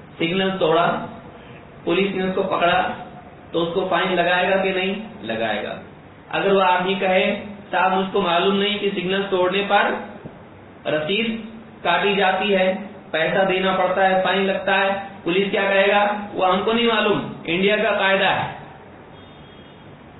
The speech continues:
تو تم کو معلوم نہیں، یہ تمہارا پرابلم ہے، ہم کو حکم دیا گیا ہے کہ جو سگنل توڑے گا، ہم اس کے لیے فائن لگائیں گے۔" تو وہ اس کا پرابلم ہے جس کو معلوم نہیں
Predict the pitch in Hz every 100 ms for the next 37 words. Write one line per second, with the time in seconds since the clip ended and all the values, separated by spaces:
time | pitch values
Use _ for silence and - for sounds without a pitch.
0 | - 160 - 190 202 214 196 185 214 220
1 | 233 233 226 202 - 220 190 - - -
2 | - - - - - - - 175 220 220
3 | 233 220 220 226 202 208 196 180 165 175
4 | 220 208 165 156 196 214 226 220 170 160
5 | 170 156 156 156 160 180 196 202 202 -
6 | - - 156 156 156 - 156 156 156 143
7 | 151 160 127 127 123 123 113 107 - -
8 | - - - 175 226 262 233 294 285 240
9 | 220 226 240 247 226 226 220 208 202 202
10 | 190 170